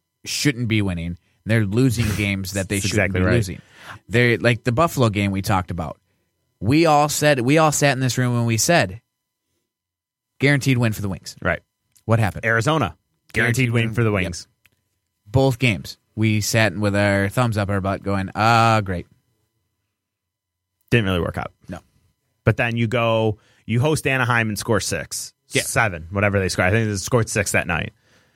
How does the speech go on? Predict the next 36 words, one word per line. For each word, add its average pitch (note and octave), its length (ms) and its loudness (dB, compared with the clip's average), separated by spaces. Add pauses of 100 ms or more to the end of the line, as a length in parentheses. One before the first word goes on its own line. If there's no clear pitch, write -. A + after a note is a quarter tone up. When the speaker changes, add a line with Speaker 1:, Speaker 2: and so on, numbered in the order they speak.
(200)
Speaker 2:
You A#2 140 2
go, C3+ 300 2
you C3 160 0
go C3+ 300 0
into C#3+ 460 0
L A2+ 180 4
A. E2 280 -2 (800)
You A2 120 -2
guys A2 160 2
go A#2+ 220 0
shut A2+ 220 0
'em A2 60 0
out G#2 200 0
four G2+ 180 0
nothing. F2 360 -4 (1160)
I A2+ 100 0
would C#3+ 100 2
have C3 80 2
never D3+ 240 2
projected F#2 420 -2
those. E2 300 -4 (260)
Speaker 1:
No. G2+ 80 -8 (420)
Speaker 2:
It's B2 140 -2 (120)
just, - 100 -16
it's, A2+ 360 -4
it's, B2+ 340 0
that's A#2+ 280 2
where B2 160 0
this A2 140 -2
team's A2 180 0
at. D#3+ 240 -2 (400)
I, C#3+ 140 2
they C3 220 0
won't, D3+ 340 2 (140)
again, A2 380 2
that's, G2+ 400 -2